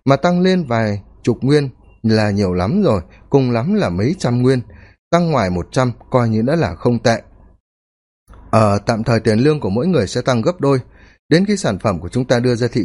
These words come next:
trường thì lại tăng thêm nữa." Lâm Vân suy nghĩ cả nửa ngày liền đưa ra quyết định này. "Cái gì?" Vài người ở đây đều sững sờ, "Còn có chuyện tăng tiền lương như vậy sao?" "Lâm quản lý."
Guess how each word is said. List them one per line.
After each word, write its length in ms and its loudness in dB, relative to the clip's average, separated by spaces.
trường 260 0
thì 120 0
lại 220 0
tăng 180 2
thêm 240 0
nữa." 200 0
Lâm 220 2
Vân 180 0
suy 180 0
nghĩ 180 0
cả 120 -2
nửa 220 0
ngày 280 -2
liền 260 -2
đưa 140 2
ra 120 -2
quyết 240 -2
định 220 -2
này. 220 -2
"Cái 120 4
gì?" 220 0
Vài 140 4
người 200 0
ở 60 0
đây 200 0
đều 200 0
sững 280 -4
sờ, 300 0
"Còn 140 2
có 160 -2
chuyện 280 0
tăng 200 -2
tiền 200 0
lương 220 0
như 120 0
vậy 200 -2
sao?" 260 -2
"Lâm 240 4
quản 240 -2
lý." 280 0